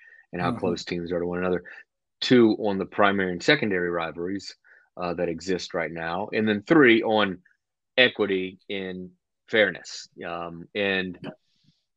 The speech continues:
Speaker 1: you know, the S E C, you could really kind of split the S E C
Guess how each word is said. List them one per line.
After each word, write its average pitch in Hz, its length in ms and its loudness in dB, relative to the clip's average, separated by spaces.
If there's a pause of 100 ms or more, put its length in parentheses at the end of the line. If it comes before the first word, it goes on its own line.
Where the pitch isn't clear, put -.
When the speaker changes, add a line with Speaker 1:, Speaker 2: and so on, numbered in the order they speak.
(160)
Speaker 1:
you 107 60 -2
know, 101 160 4
the 101 140 6
S 113 180 0
E 110 80 -4
C, 113 200 -4 (100)
you 98 60 -6
could 98 140 -10
really 101 220 -2
kind 104 180 -10
of 98 60 -14
split 95 300 -8
the 101 160 -2
S 98 180 -8
E 95 60 -6
C 95 440 -4